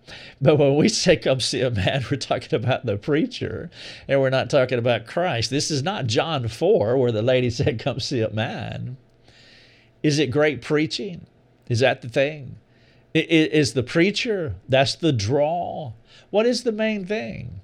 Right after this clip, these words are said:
That thing pushes all other things,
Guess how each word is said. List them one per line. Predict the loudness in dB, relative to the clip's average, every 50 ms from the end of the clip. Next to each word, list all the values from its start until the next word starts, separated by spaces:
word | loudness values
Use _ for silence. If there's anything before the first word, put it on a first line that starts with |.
| _ _ -20 -20 -20 -20 -6 -2
That | 2 6 6 6 6 6 2 0
thing | 0 0 0 2 0 -2 -6 -8
pushes | 0 2 4 4 4 4 2 0 0 2
all | 2 4 4 4 4 2
other | 2 4 2 2 0
things, | 0 0 0 0 0 -2 -4 -6 -6 -8 -8 -10